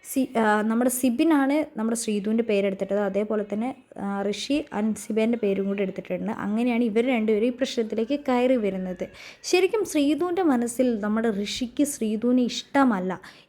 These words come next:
എപ്പോഴും പുച്ഛമാണ് എന്നൊരു മൈൻഡ് തോട്ട് സൃഷ്ടിച്ചത് തന്നെ ശരിക്കും പറഞ്ഞാൽ അർജുൻ തന്നെയാണ്. അർജുനാണ് ആ വിഷം അവിടെ കൊണ്ടുപോയി കുത്തിവെച്ചിരിക്കുന്നത്.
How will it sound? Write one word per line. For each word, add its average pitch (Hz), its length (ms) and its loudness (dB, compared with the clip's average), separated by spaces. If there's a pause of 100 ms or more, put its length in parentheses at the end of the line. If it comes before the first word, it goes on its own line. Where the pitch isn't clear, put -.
എപ്പോഴും 277 420 6
പുച്ഛമാണ് 240 840 0 (380)
എന്നൊരു 302 420 6 (160)
മൈൻഡ് 233 680 0
തോട്ട് 220 400 2 (440)
സൃഷ്ടിച്ചത് 247 680 -2
തന്നെ 220 280 2
ശരിക്കും 208 400 -2
പറഞ്ഞാൽ 208 320 -2
അർജുൻ 185 460 -2
തന്നെയാണ്. 190 340 -2 (560)
അർജുനാണ് 233 600 2 (120)
ആ 226 100 0
വിഷം 226 360 -2
അവിടെ 202 200 0
കൊണ്ടുപോയി 196 340 -2
കുത്തിവെച്ചിരിക്കുന്നത്. 175 920 -6